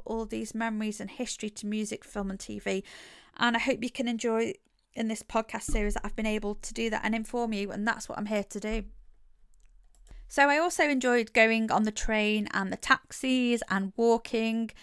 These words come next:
and the bus to Chester Grosvenor Museum yesterday, um, and the Sick and Death Museum, 'cause I looked at alternative medicine in the Sick and Death Museum, and I looked at two thousand years of history, relating back to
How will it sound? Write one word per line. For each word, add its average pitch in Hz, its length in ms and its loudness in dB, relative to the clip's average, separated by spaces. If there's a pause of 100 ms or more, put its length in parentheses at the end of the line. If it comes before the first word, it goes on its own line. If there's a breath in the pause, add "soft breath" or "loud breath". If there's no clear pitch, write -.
(260 loud breath)
and 214 140 2
the 202 60 -2
bus 240 300 -2
to 214 100 -8
Chester - 400 -4
Grosvenor 214 400 0
Museum 208 500 -2
yesterday, 196 540 0 (600 loud breath)
um, 214 300 2
and 220 160 2
the 214 40 -4
Sick 240 280 -6
and 214 100 -4
Death 208 360 -4 (640)
Museum, 214 400 -2
'cause 220 160 -4
I - 100 -2
looked 240 320 -6
at - 100 -8
alternative 220 640 -6
medicine 208 560 -2
in 196 140 -8
the 196 60 -8
Sick - 240 -10
and 214 80 -4
Death 202 200 -8
Museum, 196 520 -4 (400 loud breath)
and 202 340 4
I 208 80 4
looked 208 340 -2
at 196 200 0 (180)
two - 240 -4
thousand 202 480 -2
years 190 380 -2
of 180 160 -6
history, 214 600 -2 (600 loud breath)
relating 277 760 2 (140)
back - 300 2
to 226 600 -2